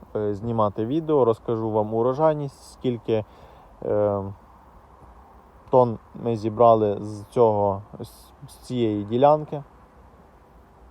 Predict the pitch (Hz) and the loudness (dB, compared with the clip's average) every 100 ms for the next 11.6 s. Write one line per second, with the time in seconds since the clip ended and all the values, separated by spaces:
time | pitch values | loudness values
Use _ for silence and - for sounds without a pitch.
0 | - - - - - - - 156 135 - | -20 -20 -20 -20 -20 -14 2 2 2 -6
1 | 139 123 127 - 120 110 117 131 147 156 | -4 0 0 0 -2 2 2 4 4 4
2 | 127 107 - - - - - 113 120 123 | 0 -8 -12 -20 -20 -20 -18 0 2 2
3 | 127 120 117 113 113 113 113 123 139 143 | 2 0 0 -4 -4 -4 -4 -2 0 -2
4 | 120 107 113 123 117 113 117 113 113 127 | -2 2 4 4 -2 -4 -4 -6 -6 -2
5 | 117 110 107 131 139 113 98 98 - - | 0 0 -4 -4 -2 -2 -2 -6 -20 -20
6 | - - - - - - 110 107 107 101 | -20 -20 -20 -20 -8 -4 0 2 0 0
7 | 98 - 113 123 120 123 117 120 113 - | -8 -8 -4 -2 2 4 6 6 4 0
8 | 107 123 123 113 110 107 104 117 110 107 | -10 0 4 4 4 0 2 0 2 0
9 | 143 160 139 - - - - - _ - | 0 -6 -12 -14 -20 -20 -20 -20 _ -12
10 | 113 117 113 110 - 113 107 104 107 113 | -10 -8 -10 -12 -12 -10 -10 -10 -10 -8
11 | 113 107 107 110 107 104 | -6 -6 -10 -10 -10 -12